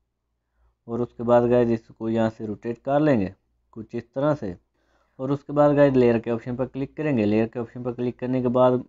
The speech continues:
media के option पर click करेंगे। Media के option पर click करने के बाद guys, यहाँ से एक पीएनजी image को select कर लेंगे, Car पीएनजी image को,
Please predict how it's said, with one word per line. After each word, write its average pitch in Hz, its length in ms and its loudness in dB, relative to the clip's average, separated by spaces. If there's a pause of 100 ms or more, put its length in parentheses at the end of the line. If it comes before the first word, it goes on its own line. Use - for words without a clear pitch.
(320)
media 113 300 0
के 120 100 -4
option 123 260 -6
पर 127 100 -4
click 135 280 -2
करेंगे। 120 400 -2 (560)
Media 123 280 2
के 139 100 -4
option 139 260 -4
पर 139 100 -6
click 135 260 -8
करने 131 240 -2
के 127 80 2
बाद 127 280 4
guys, 127 180 4
यहाँ 117 260 2
से 120 80 -6
एक - 180 -10
पीएनजी 117 320 0
image 113 240 2
को 120 160 -10
select 117 360 -2
कर 131 180 0
लेंगे, 143 300 2
Car 113 260 -2
पीएनजी 131 400 -2
image 135 260 2
को, - 260 -6